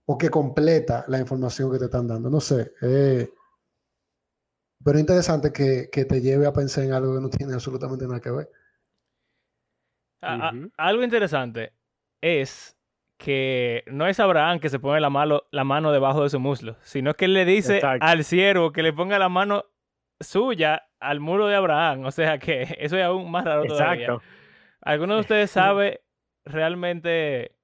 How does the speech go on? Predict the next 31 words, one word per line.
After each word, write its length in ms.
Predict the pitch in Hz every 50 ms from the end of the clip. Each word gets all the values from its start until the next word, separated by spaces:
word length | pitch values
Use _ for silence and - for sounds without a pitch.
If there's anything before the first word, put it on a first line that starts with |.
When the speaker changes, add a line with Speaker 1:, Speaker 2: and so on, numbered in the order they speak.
| _ _ _ _ _ _ _ _ _ _ _ _ _ _ _ _ _ _ _ _ _ _
Speaker 2:
cuál 200 | - 139 143 147
es 60 | 156 165
el 80 | 165
significado 580 | - 175 165 160 151 165 160 - 147 151 156 160
de 140 | 170 143 117
eso? 140 | 113 120 -
O 60 | 147
sea, 320 | 156 160 135 117 - - _ _ _ _ _ _
sí, 840 | - - - - 147 151 160 160 160 156 147 135 117 117 - _ _ _ _
literalmente 640 | - 131 123 139 131 135 143 147 151 151 151 156 143
él 80 | 139 -
se 100 | 156 135
po-, 160 | 135 143 - -
le 140 | 135 131
puso 240 | - - 143 131 160
la 100 | 147 139 135
mano 180 | 135 139 139
debajo 240 | 131 127 123 139 139
del 120 | 131 120
muslo, 400 | 117 131 147 131 120 120 107 107 _ _
pero 280 | - 120 117 117 113 -
como, 400 | 120 120 120 117 110 113 - _ _ _ _ _ _ _ _ _
¿por 240 | - 139 135 135 -
qué 340 | - 147 143 156 175 - -
existe 480 | - 160 - - - 160 135 - 143 127
ese 100 | 156 151
versículo? 460 | 151 151 147 127 113 117 113 113 -
¿Qué 80 | 147
es 20 | 143
lo 60 | 151
que 240 | 160 165 156 -